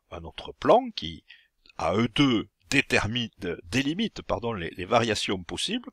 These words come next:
des proportions du constituant un. On va faire la même chose pour les deux autres constituants, ici pour le constituant deux et enfin pour le, le constituant trois. Et donc lorsque vous faites, euh, eh bien, euh, la, la, la réunion de tout ce que l'on vient de dessiner,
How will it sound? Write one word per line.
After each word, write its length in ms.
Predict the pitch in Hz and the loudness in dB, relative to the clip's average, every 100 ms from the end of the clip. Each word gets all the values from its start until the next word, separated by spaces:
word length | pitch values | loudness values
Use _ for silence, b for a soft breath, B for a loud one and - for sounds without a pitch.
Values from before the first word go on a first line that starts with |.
| _ | _
des 160 | - - | -10 -8
proportions 500 | - - 185 - 95 | -6 -6 -6 -6 -6
du 160 | 87 | -8
constituant 640 | - 85 - - - 76 - | -10 -12 -10 -12 -8 -8 -2
un. 200 | 151 233 B B B B | 0 0 B B B B
On 80 | - | 6
va 120 | 135 | 8
faire 240 | 135 139 123 | 10 10 8
la 80 | 117 | 8
même 240 | 117 117 | 2 0
chose 540 | 110 131 117 104 85 80 | -2 2 2 2 -2 -8
pour 160 | 85 85 | -10 -8
les 100 | 85 | -6
deux 320 | - 123 107 | 2 2 4
autres 280 | 110 - 82 | 2 0 -10
constituants, 800 | 82 80 - - - 95 170 220 B B B - | -8 -8 -8 -8 -4 2 2 2 B B B -6
ici 320 | 104 - 127 | -2 0 -2
pour 180 | - 92 | -4 -4
le 80 | |
constituant 640 | 90 90 85 - - - 73 | -4 -6 -6 -8 -10 -12 -12
deux 360 | 67 82 131 165 | -14 -6 0 4
et 80 | 98 | 2
enfin 400 | 78 78 131 151 | 0 -2 -4 -4
pour 220 | - 107 | -8 -8
le, 140 | 92 82 104 | -6 -8 -12
le 80 | 101 | -14
constituant 720 | - 120 117 110 - - 190 | -8 -6 -6 -8 -4 -4 -4
trois. 300 | - - - - B B B B B | -8 -10 -8 -10 B B B B B
Et 80 | 107 | -2
donc 260 | 120 123 | 0 2
lorsque 300 | 139 - - | 4 4 2
vous 200 | 156 127 | 0 0
faites, 460 | 117 - 123 - - | -4 2 2 2 -2
euh, 180 | 95 90 | -4 -6
eh 60 | - | -10
bien, 380 | 87 107 95 90 | -8 -4 -2 -4
euh, 240 | 80 76 73 | -6 -6 -4
la, 140 | 80 | -4
la, 180 | - 101 | 0 0
la 180 | - 101 | 4 4
réunion 640 | 85 135 131 123 123 127 113 | 4 2 2 0 0 2 2
de 160 | 95 | -2
tout 160 | 87 110 | -8 -10
ce 120 | - | -12
que 140 | - 92 | -10 -8
l'on 120 | 87 | -8
vient 260 | 87 87 | -6 -6
de 140 | 85 85 | -8 -12
dessiner, 580 | - 85 - - 110 | -8 -4 -4 -4 -6